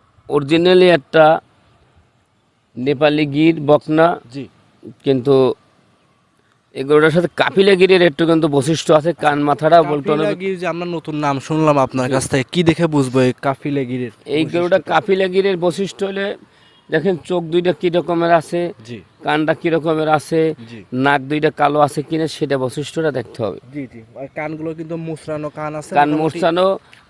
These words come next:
Speaker 1: আগেরটার থেকে কিন্তু এটার ধারণ কিন্তু অন্য।
Speaker 2: জি, জি, জি।
Speaker 1: এই জন্য এটা কাপিলা গিরের বৈশিষ্ট্য আছে।
Speaker 2: মাশাআল্লাহ।
Speaker 1: পুরো বৈশিষ্ট্য আছে
Speaker 2: বয়স
Speaker 1: এটা।
Speaker 2: হচ্ছে কেমন এটার?
Speaker 1: এটা ধরেন বারো থেকে তেরো মাস বয়স, হিডে চলে আসবে, রেডি বকনা একই কথা।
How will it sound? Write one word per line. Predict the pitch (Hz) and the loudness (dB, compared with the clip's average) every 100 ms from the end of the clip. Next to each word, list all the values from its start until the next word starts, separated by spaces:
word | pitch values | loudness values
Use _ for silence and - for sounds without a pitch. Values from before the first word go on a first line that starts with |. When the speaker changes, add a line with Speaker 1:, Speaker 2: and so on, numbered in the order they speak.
| - | -4
Speaker 1:
আগেরটার | 147 160 180 175 190 | -2 0 -2 0 -2
থেকে | 208 202 | -2 -6
কিন্তু | 208 208 | -4 0
এটার | 208 185 180 | 0 0 -2
ধারণ | 143 151 170 | 0 2 2
কিন্তু | 165 170 180 | 2 -2 -2
অন্য। | - 156 117 90 - 127 | 0 0 0 -6 -12 -16
Speaker 2:
জি, | 151 139 | -12 -12
জি, | 120 - | -14 -18
জি। | 101 - - _ _ | -20 -20 -20 _ _
Speaker 1:
এই | - | -2
জন্য | 156 185 196 | 2 4 4
এটা | 185 196 - | 4 2 0
কাপিলা | - 147 175 170 | -2 0 2 2
গিরের | 160 175 170 | 2 2 2
বৈশিষ্ট্য | 151 135 143 151 | 0 -2 -4 0
আছে। | 107 - - | 0 -2 -16
Speaker 2:
মাশাআল্লাহ। | 127 123 - 123 110 110 107 - | -16 -16 -18 -20 -20 -20 -20 -4
Speaker 1:
পুরো | 196 202 | 2 4
বৈশিষ্ট্য | 170 156 165 - 123 | 4 0 -4 -6 -4
আছে | 175 | -2
Speaker 2:
বয়স | 170 160 | -4 -4
Speaker 1:
এটা। | 170 | -6
Speaker 2:
হচ্ছে | 160 165 | -10 -10
কেমন | 160 151 156 | -10 -10 -10
এটার? | 151 156 156 - | -10 -10 -12 -8
Speaker 1:
এটা | - 226 | -2 0
ধরেন | 220 220 185 - - | 2 0 -2 -6 -2
বারো | - 156 | 2 2
থেকে | 147 170 160 | 2 -2 -2
তেরো | - 151 | 2 4
মাস | 135 135 127 | 4 4 2
বয়স, | 135 185 202 - | 0 0 -2 -6
হিডে | 160 151 | -6 -4
চলে | 147 156 139 | -2 0 2
আসবে, | 143 139 - 208 214 | 2 0 -8 -8 -4
রেডি | 202 180 | 0 2
বকনা | 143 135 135 | 2 0 0
একই | 135 135 | -2 -2
কথা। | 113 104 | -6 -6